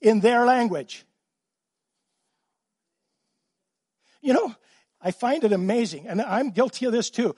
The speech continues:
I find it amazing that I am willing to trust God with my eternal salvation.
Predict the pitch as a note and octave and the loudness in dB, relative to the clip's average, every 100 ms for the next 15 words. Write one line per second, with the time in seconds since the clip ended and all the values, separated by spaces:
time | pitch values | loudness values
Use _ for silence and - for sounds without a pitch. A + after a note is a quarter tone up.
0 | - F3+ - C4 D4 C4 B3 B3 F#3 F3+ | -8 -8 -6 -6 -2 0 2 0 -2 -4
1 | F3 A3 A3 F3+ G3 C#4+ B3+ A3 - A#3+ | -2 0 0 0 0 2 2 0 -2 -4
2 | G#3+ - D3 A#3 D#3 D#3+ E3 _ _ _ | -4 -6 -4 -2 -4 -8 -12 _ _ _
3 | _ _ _ _ D#3 F#3+ G#3 G3+ - A3+ | _ _ _ _ -6 -2 0 0 0 0
4 | G#3+ - A3 F3 G3 E3+ - | 2 2 2 2 0 -2 -6